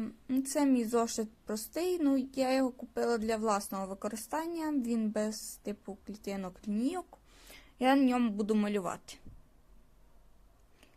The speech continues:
Я не знаю, наскільки він аркушів, там не пише, коротше. Ну, чи пише, коротше, я не знаю.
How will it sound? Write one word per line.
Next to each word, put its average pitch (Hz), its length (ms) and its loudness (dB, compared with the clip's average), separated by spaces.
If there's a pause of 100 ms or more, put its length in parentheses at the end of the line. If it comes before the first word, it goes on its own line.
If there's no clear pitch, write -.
(460)
Я 269 160 2
не 277 180 6
знаю, 180 420 -2
наскільки 202 600 -6
він 220 140 -4
аркушів, 269 640 -6
там 226 300 -6
не 220 100 -4
пише, 160 420 -10
коротше. - 500 -12 (2750)
Ну, 254 160 6
чи 254 140 0
пише, 302 520 2
коротше, 247 540 -2
я 233 100 -2
не 220 160 -2
знаю. 165 380 -10